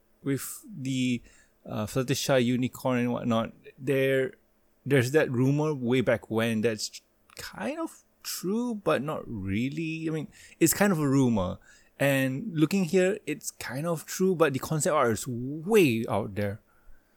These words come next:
But besides that, I'm guess, I,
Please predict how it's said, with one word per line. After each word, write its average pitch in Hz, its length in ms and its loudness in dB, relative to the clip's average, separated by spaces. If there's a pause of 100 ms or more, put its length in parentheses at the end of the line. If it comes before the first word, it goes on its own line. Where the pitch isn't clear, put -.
(1160)
But - 280 8 (640)
besides 185 300 2
that, 190 140 8
I'm 185 100 6
guess, 175 420 0
I, 139 140 4